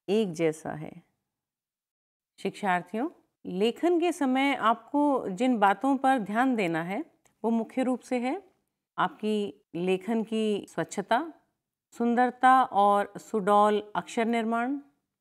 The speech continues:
आपका हाशिया छोड़कर लिखना और अक्षर, शब्द एवं वाक्य से वाक्य के बीच की दूरी।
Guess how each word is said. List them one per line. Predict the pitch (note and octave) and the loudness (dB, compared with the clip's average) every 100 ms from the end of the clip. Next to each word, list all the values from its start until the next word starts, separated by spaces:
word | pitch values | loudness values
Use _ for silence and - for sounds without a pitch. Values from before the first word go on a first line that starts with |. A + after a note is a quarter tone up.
| _ _ _ _ _ | _ _ _ _ _
आपका | F#3 G3 - A3 | -2 0 2 2
हाशिया | G#3 G#3+ A3 G#3+ C#4+ D4 | 2 2 0 0 0 0
छोड़कर | C#4+ - B3 B3+ - A#3+ | -2 -2 -2 0 0 0
लिखना | G#3 E3+ - G#3+ D#4+ - _ _ _ _ _ | 0 -4 -4 -4 -4 -10 _ _ _ _ _
और | F3 F3 F3 - - | -2 -2 -2 -4 -2
अक्षर, | G#3+ - - C#4+ C#4 - | -2 -4 0 0 0 -6
शब्द | - - A3+ G#3 A3+ | -4 4 4 4 -2
एवं | F#3+ G3 G#3 G#3 E3 | -2 -2 -2 -4 -6
वाक्य | E3 G3 G3+ D#4 D4 | 0 0 2 0 0
से | - F3 | 0 0
वाक्य | D3+ E3+ E3+ A3 | 0 -2 -2 -2
के | A3 G#3+ | 0 -2
बीच | D#3+ E3+ E3 - | -2 -6 -8 -10
की | G3+ A#3 D4+ _ | -6 -4 -6 _
दूरी। | E3 F#3+ C#3+ - | -4 -4 -4 -8